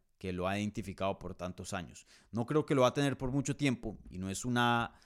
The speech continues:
un, un, un, un, una, un insulto a Poirier, sino que eso le pasa a todo el mundo. En algún punto ese perro se va, se va y deja de existir. Eh,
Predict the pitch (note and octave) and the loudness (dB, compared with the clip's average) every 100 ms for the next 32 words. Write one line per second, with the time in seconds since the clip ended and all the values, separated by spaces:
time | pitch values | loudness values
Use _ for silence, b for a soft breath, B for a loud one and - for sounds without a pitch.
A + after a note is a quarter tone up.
0 | b b b A2 A#2 A#2+ A2+ B2+ A2+ B2+ | b b b -6 -4 -4 -4 -4 -2 -2
1 | B2 A2+ G#2 A#2+ A#2+ A2+ F#2+ - A#2+ C3 | -2 -2 -4 -2 -2 -4 -6 -6 -2 2
2 | B2 A#2+ A#2 A#2 G#2+ C3+ C3 - F3+ D#3+ | 4 4 2 0 0 2 2 2 4 2
3 | - C#3 B2+ C3 A#2+ G#2+ G2+ - G2+ - | 0 0 0 4 4 4 -2 -4 -8 -4
4 | C3+ C3 - G#2+ C3 B2+ A#2 C#3 D3+ D#3+ | -2 -2 -6 -10 -10 -8 -10 -6 -2 -2
5 | E3+ F3 - _ F#2 F#2 A#2+ D#3 C#3+ C3+ | 0 -2 -4 _ -10 -6 -4 -2 -4 -4
6 | C#3+ D3+ D3 B2+ A2 F2 - b b b | -2 0 0 -2 -2 -2 -6 b b b
7 | b _ - F2 B2 A#2 - _ _ _ | b _ -10 0 0 0 -8 _ _ _
8 | _ F#2 G#2+ G#2+ C3+ - G#2+ - A2 D#2 | _ -4 -4 2 2 2 -4 -4 -6 -6
9 | _ _ _ _ _ _ _ _ F#2 G2+ | _ _ _ _ _ _ _ _ -4 0
10 | G#2 G#2 G2+ G#2 G#2 F2 | 2 2 2 2 2 0